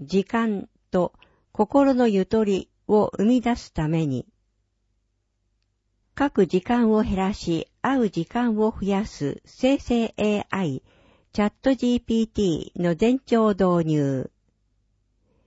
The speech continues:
職員の事務作業、文章作成や要約などをエーアイがアシスト。エーアイの活用で事務作業が早くなった分、職員は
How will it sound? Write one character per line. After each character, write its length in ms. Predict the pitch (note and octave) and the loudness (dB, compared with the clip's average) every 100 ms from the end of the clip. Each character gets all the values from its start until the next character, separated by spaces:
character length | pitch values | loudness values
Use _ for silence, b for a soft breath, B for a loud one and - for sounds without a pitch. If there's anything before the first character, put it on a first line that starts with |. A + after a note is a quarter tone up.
| _ _ _ _ _ _ _ | _ _ _ _ _ _ _
職 360 | - A3 - D4 | -4 -4 0 0
員 240 | C#4+ A3 | 2 2
の 120 | F3+ | 0
事 120 | E3 G#3 | 0 0
務 180 | B3 | 0
作 240 | - A3+ A3+ | -2 -4 -2
業、 420 | D#3+ C#3 C3+ - _ _ - | -2 -2 -4 -8 _ _ -2
文 260 | A3 C#4 | 2 2
章 260 | A3+ F#3+ E3+ | 2 0 0
作 260 | - F#3+ - | -2 -8 -8
成 300 | - G#3+ G#3 | -4 -2 0
や 140 | G3 | -2
要 220 | F3+ G3 G#3+ | 0 0 0
約 300 | G3+ - F3 | -2 -6 -6
な 160 | F3 | -4
ど 260 | D#3+ C3 - _ _ _ | -4 -8 -10 _ _ _
を 300 | - F#3+ F3 b b - | -4 -2 -2 b b -10
エ 260 | - C4+ C#4+ | -2 0 0
ー 60 | |
ア 60 | C#4+ | 0
イ 100 | G3+ | -2
が 260 | D#3 D3 - | -2 -4 -6
ア 120 | E3 | -6
シ 180 | - G#3+ | -2 -4
ス 140 | - | -4
ト。 300 | - C3+ A2 _ _ _ _ _ _ _ - | -4 -4 -4 _ _ _ _ _ _ _ -4
エ 240 | - C#4 C#4+ | 2 2 2
ー 40 | |
ア 60 | C#4 | 2
イ 80 | |
の 140 | G3+ D#3 | 0 0
活 300 | F3+ - G#3+ | -2 -4 0
用 260 | G#3 F#3+ | 2 0
で 280 | F3+ F3 - _ - | 0 -2 -4 _ -10
事 120 | E3 A3 | 0 2
務 160 | C#4+ | 2
作 200 | - C#4 | 0 -2
業 220 | B3+ F#3+ D#3 | 0 0 0
が 160 | D3 | -2
早 300 | F#3 A3 F#3+ | -2 -2 -2
く 120 | - | -4
な 140 | D#3+ F#3+ | -4 -4
っ 60 | - | -4
た 140 | C3+ | -6
分、 320 | C#3+ D#3+ C#3 - _ _ _ | -2 -2 -2 -10 _ _ _
職 400 | - G3+ - C#4 | -2 -2 0 0
員 220 | B3+ F3 | 2 2
は 260 | D3 C#3+ | -2 -6